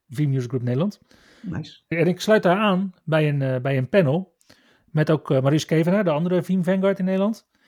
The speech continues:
Speaker 1: en twee medewerkers die werken bij vasp partners van Veeam. Dat zijn Authorized Service Providers. Dus het zijn jongens die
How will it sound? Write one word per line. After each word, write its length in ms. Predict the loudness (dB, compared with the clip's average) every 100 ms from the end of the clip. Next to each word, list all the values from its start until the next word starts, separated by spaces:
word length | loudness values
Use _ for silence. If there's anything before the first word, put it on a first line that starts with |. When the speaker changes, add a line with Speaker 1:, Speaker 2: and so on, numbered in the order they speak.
| _ _ _
Speaker 1:
en 300 | 2 2 2
twee 300 | 2 6 8
medewerkers 960 | 8 6 6 6 4 4 2 2 -4 _ _ _
die 240 | 0 2
werken 480 | 4 4 2 0 -2
bij 500 | -2 0 0 0 -4 -8
vasp 680 | -2 0 0 -2 -12 -20 _ _
partners 580 | 0 2 2 -4 -8 -18 _
van 180 | -8
Veeam. 300 | -6 -6 -8 -12 _ _ _ _
Dat 160 | -6 0
zijn 240 | 2 2
Authorized 1000 | 0 0 0 0 0 0 0 -4 -10 -20 _ _ _
Service 400 | -10 2 2 2
Providers. 560 | -4 -6 -6 -8 -16 -20 _ _
Dus 100 | _ _ _ _
het 140 | -10 2
zijn 160 | 4
jongens 300 | 6 6 4
die 460 | 0 0 0 -4